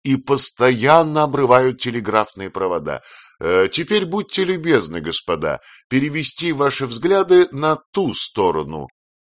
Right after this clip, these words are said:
Здесь открывалась грандиозная картина голой, беспредельной, бесконечной пустыни. Вблизи песок пустыни был ярко-золотой и ослепительно блестел на солнце.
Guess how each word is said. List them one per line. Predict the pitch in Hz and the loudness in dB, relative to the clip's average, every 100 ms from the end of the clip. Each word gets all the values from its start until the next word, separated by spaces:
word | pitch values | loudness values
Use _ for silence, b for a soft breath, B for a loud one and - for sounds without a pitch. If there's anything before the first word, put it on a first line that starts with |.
| _ _ _ - | _ _ _ -14
Здесь | 67 67 135 123 | -12 -2 -2 0
открывалась | 117 - 104 110 110 101 78 | -4 -4 -2 0 0 -2 -8
грандиозная | 73 87 85 71 131 139 113 113 | -6 -6 -6 -2 -2 -2 -4 -6
картина | - 104 87 - 104 92 90 | -4 -6 -4 -8 -8 -6 -8
голой, | 69 101 104 101 82 - _ | -6 -4 -4 -8 -14 -20 _
беспредельной, | 64 78 - - 71 62 80 92 85 78 78 - _ _ | -10 -6 -6 -8 -14 -12 -10 -8 -10 -16 -18 -20 _ _
бесконечной | 127 123 - - 113 113 110 120 - - 104 98 | -4 0 0 0 -2 -2 -4 -8 -10 -12 -12 -14
пустыни. | - 90 - - 64 50 - - _ _ _ _ | -14 -14 -14 -16 -18 -18 -20 -20 _ _ _ _
Вблизи | 64 65 65 90 95 98 139 | -18 -14 -6 -4 -2 -2 -4
песок | 131 104 117 113 - | -4 -4 -2 -4 -8
пустыни | 101 - 113 113 107 | -10 -8 -8 -6 -6
был | 92 101 87 | -4 -4 -4
ярко-золотой | 64 82 110 - 98 82 85 80 - 80 62 - 80 | -6 -2 -2 -4 -8 -6 -4 -4 -6 -8 -8 -14 -14
и | 76 - | -14 -10
ослепительно | 76 - 76 71 92 - 95 92 87 | -8 -6 -8 -8 -8 -8 -8 -6 -8
блестел | 78 98 - - 98 87 | -6 -6 -6 -4 -6 -4
на | 87 | -6
солнце. | 82 - 67 - - - | -4 -4 -6 -10 -16 -16